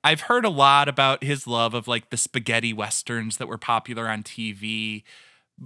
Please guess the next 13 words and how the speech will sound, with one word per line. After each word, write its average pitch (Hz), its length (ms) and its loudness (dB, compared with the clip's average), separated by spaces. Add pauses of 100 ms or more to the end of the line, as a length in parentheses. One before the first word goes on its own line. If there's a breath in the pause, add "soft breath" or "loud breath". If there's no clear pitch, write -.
This 135 540 0
little 359 160 -4
bit 175 260 2
I 135 140 0
didn't 156 580 -2
know 113 380 0
until 131 380 -2
I 135 120 2
started 131 300 -2
doing 120 220 -2
the 113 80 -4
research, 113 560 -6
though. 98 260 -10